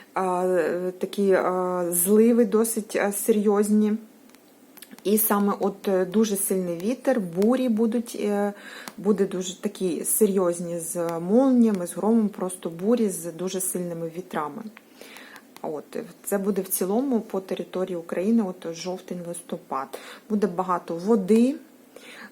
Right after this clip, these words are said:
а, зливи, зливи. Тобто осінь, от ті два місяці, жовтень, листопад,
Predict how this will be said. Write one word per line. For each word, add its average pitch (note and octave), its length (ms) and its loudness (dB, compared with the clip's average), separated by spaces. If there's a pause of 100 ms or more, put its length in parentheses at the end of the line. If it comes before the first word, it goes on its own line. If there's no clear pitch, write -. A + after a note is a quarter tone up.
а, F#3+ 1040 0
зливи, C4 680 2 (440)
зливи. F3 460 -4 (200)
Тобто - 380 -4
осінь, D4+ 440 2
от F#3+ 140 -4 (220)
ті G#3+ 120 -2
два F#3 180 -6
місяці, A3+ 440 -2
жовтень, A#3+ 480 2
листопад, A3+ 480 0